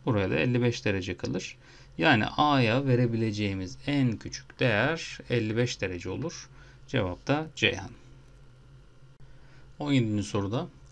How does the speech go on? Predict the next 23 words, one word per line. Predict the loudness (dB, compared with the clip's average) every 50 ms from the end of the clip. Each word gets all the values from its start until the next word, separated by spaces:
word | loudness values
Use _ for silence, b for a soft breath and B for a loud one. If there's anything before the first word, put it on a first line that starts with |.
| B B B B B -6
aşağıdaki | -4 -2 0 0 0 0 -2 0 2 2 2 0 -2 -2
oyun | -2 0 2 2 0 0
parkurunda | 0 -2 -4 -4 -4 -8 -8 -6 -6 -4 -2 -2 -2 -2 -2 0
birbirine | 0 2 2 2 0 0 0 -2 -2
paralel | -4 -4 -4 -2 -2 -2 -2 -2 -4
olan | -4 -6 -8 -8 -8 -6 -6 -6
başlangıç | -6 -6 -6 -6 -4 -2 -2 -2 -2 -2 -4
çizgisi, | -2 0 0 2 2 2 2 0 0 -2 -4 -6 -10 -20 -20 -20 -20 -20 -20 -20 -20 -18 -12
şurası | -8 -6 -6 -6 -6 -6 -6 -6
başlangıç | -6 -6 -6 -6 -8 -8 -8 -6
çizgisi | -4 -4 -2 -2 -2 -2 -2 -4 -4 -4 -6 B B B B B B B B B B B -8 -4
ve | 0 4
mavi | 6 6 8 8 6 4
çizgi | 2 0 -2 -2 -2 0 0
arasındaki | 0 0 0 -2 -4 -4 -4 -4 -2
uzaklık, | -2 0 -2 -2 -2 -4 -4 -4 -4 -6 -8
bunlar | -6 -4 -4 -4 -4
paralelmiş. | -4 -4 -4 -4 -4 -4 -6 -4 -4 -4 -2 -4 -4 -6 -8 B B B B B B -10 -4
Uzaklık | -2 0 -2 -2 -4 -8 -8 -2 0
beş | 2 2 2 0
kök | -2 -2 -4 -2 -2
üç. | -2 -2 -2 -4 -8 -8 -10 -12 -8
Tamam. | -6 -4 -4 -4 -6